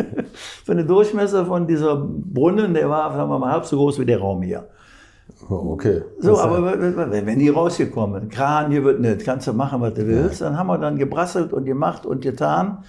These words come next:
Speaker 1: So, mit, mit, äh, da war dann am Haus so ein Pin irgendwo.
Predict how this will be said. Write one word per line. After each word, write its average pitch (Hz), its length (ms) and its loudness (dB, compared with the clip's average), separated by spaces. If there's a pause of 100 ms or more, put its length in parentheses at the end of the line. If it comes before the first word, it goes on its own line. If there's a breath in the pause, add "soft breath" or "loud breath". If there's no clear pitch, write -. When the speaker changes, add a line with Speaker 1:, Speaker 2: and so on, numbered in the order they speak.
(400 loud breath)
Speaker 1:
So, 139 340 4
mit, 131 400 0
mit, 123 300 -2
äh, 110 500 0 (200)
da 101 160 -10
war 113 140 -4
dann 117 220 -2
am 113 200 -4
Haus 139 440 2
so 123 100 -2
ein 113 260 -2 (100)
Pin 160 260 2
irgendwo. 127 880 2